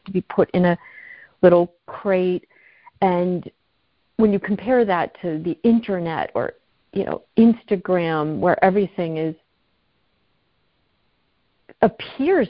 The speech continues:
to be forever, you know, it appears to have this kind of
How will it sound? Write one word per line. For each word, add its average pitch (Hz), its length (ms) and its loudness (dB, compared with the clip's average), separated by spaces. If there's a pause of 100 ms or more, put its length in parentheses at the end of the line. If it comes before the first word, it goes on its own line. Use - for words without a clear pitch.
to 185 100 -4
be 156 260 -2 (120)
forever, 160 760 0 (220)
you 190 120 -8
know, 175 140 -4
it - 140 -10
appears 190 460 0
to 180 60 -4
have 170 160 2
this 165 160 2 (140)
kind 180 200 -4
of 170 100 -2